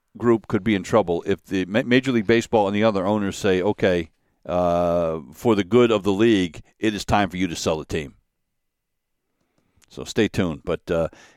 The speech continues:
you know, Ken Rosenthal is, uh, pretty skeptical about this, and I don't blame him.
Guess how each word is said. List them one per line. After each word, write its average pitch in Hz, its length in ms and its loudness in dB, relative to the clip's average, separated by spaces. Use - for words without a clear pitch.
you 95 200 -6
know, 85 320 -6
Ken 165 160 6
Rosenthal 131 600 6
is, 98 220 -4
uh, 87 580 -2
pretty 135 200 0
skeptical 107 500 -4
about 85 300 -4
this, 92 280 -6
and 82 240 -14
I 110 140 -2
don't 120 140 2
blame 104 220 0
him. - 100 -18